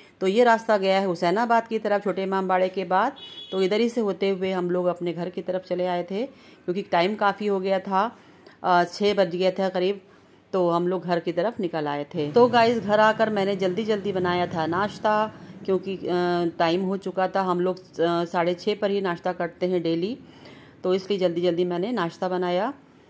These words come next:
तो गाइस, ये है नाश्ता, चाय रेडी है और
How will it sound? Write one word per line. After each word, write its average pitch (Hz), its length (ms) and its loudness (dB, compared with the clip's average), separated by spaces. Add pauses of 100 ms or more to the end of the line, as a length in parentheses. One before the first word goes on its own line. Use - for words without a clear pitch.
(540)
तो 214 160 4
गाइस, 202 380 4
ये 202 160 2
है 190 220 2
नाश्ता, 185 480 0
चाय 180 340 2
रेडी 185 340 0
है 208 320 2 (480)
और 160 440 2